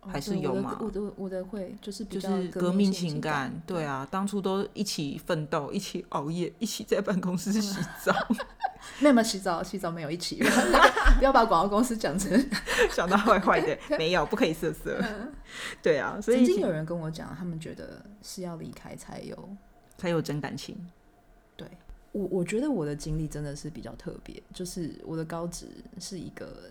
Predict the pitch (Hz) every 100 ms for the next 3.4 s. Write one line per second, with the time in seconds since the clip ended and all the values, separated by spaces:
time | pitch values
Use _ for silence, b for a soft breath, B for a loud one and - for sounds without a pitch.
0 | - 220 208 147 - - 160 143 147 165
1 | 151 156 190 180 170 160 151 156 165 -
2 | - - - - - 185 160 214 165 160
3 | - - -